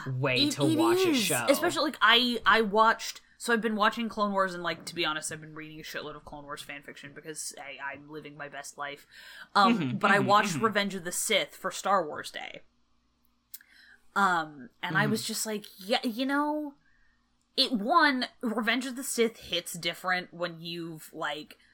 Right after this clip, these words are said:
Speaker 2: spent, like, three weeks cramming clone content in between your ears. Um,
Speaker 1: Mm-hmm.
Speaker 2: but just, like, <sighs> everything,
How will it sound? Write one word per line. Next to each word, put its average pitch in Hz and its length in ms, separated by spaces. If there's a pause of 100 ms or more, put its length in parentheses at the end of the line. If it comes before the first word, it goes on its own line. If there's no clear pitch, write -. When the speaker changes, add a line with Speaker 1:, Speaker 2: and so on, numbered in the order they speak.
(300)
Speaker 2:
spent, - 380
like, 156 240
three 156 580
weeks 160 480
cramming 156 760
clone 151 420
content 175 720
in 175 200
between 175 400
your 175 160
ears. 180 680 (800)
Um, 170 340
Speaker 1:
Mm-hmm. 170 340 (600)
Speaker 2:
but 277 140
just, 370 240
like, 381 400 (1200)
<sighs> - 1080
everything, 285 600